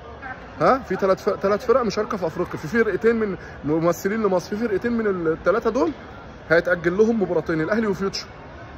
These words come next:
هيتأ-، مش هيلعبوا في النص، هيلعبوا فرق اسبوع من مباراه لمباراه، ونادي الزمالك بقى يلعب ليه؟ لان نادي الزمالك ده عنده خمس فرق طبعًا،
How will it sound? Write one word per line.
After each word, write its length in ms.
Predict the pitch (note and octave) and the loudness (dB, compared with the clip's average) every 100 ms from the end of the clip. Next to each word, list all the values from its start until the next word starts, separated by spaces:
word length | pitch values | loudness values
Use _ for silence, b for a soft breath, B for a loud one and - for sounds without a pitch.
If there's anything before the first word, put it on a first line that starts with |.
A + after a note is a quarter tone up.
| - | -6
هيتأ-، 140 | B2 | 0
مش 180 | D#3 D#3+ | 0 2
هيلعبوا 200 | D#3 F#3+ | 2 4
في 80 | F#3 | 2
النص، 380 | F#3 F#3 - - - - - - | 2 0 -2 -16 -20 -18 -12 -2
هيلعبوا 260 | C3+ F3+ | 2 4
فرق 220 | F3+ G#3 G3 | 4 6 6
اسبوع 340 | E3 D3+ G#3+ | 2 4 2
من 220 | G3 F#3 | 4 -2
مباراه 280 | F3 E3+ G#3 | 2 4 4
لمباراه، 400 | A3 G3 F#3 A3 | 4 2 4 4
ونادي 180 | B3+ A3+ | 4 4
الزمالك 260 | A3 A#3 | 4 6
بقى 220 | A3+ A3+ A3+ | 6 8 8
يلعب 280 | A3+ B2+ | 6 -2
ليه؟ 160 | D#3 A3 | 0 2
لان 120 | A3 | 2
نادي 120 | A3+ | 0
الزمالك 280 | A3 G3+ A3 | -2 -2 -2
ده 60 | G3 | -4
عنده 180 | G#3 G3+ | -6 -4
خمس 260 | G3+ G#3 | -4 -4
فرق 220 | - G#3 | -2 -2
طبعًا، 340 | - F#3 E3+ | 0 -4 -4